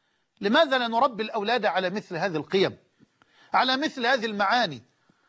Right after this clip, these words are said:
طب خليك اعمل حوض ورد قدام بيتك،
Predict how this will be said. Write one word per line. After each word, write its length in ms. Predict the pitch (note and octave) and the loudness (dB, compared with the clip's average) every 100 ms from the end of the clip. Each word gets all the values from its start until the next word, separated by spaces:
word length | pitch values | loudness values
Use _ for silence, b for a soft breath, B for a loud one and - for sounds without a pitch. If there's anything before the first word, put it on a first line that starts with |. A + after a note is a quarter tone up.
| _ - | _ -4
طب 120 | G#3 | -2
خليك 360 | - C#4+ E4+ F4 | 0 0 2 2
اعمل 260 | D#4 C4+ | 0 0
حوض 240 | - D4+ A3+ | 0 0 4
ورد 240 | D4 G#3+ | 2 2
قدام 360 | A#3+ F3 C4 A#3+ | -6 -2 -4 -2
بيتك، 500 | C4 - C#3+ - | -4 -6 -10 -14